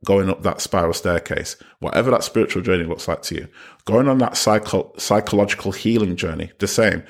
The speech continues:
A physical healing journey, the same. Where we are going through things and then we experience them again, but we're experiencing them from a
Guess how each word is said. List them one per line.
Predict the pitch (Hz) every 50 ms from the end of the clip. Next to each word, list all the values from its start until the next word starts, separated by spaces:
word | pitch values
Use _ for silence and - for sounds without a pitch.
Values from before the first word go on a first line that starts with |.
| - - - _ _
A | - -
physical | - - 127 123 143 143 - 107 90 90
healing | - 95 87 90 90 87 90
journey, | - - 87 85 - - - - _ _
the | - -
same. | - - - 104 101 87 - - - - - - - -
Where | - 92 101 101 101 95 95 - - - _ _ _ _ _ _ _
we | - 107 117 -
are | - 98 98 98
going | 98 113 113 131 143 143 143
through | 139 - - 104 101
things | 95 - - 92 87 90 98 107 - - - _ _ _ _ -
and | - 104 101 98
then | 101 104 104 101
we | 101 101
experience | 95 - - - - 120 131 123 - -
them | 110 92
again, | 82 - - 120 120 101 92 95 92 _ _ - _ _ -
but | - 95
we're | 85 95
experiencing | - - - - - 117 120 117 - - 107 107
them | 104
from | 101 - 98 95
a | 87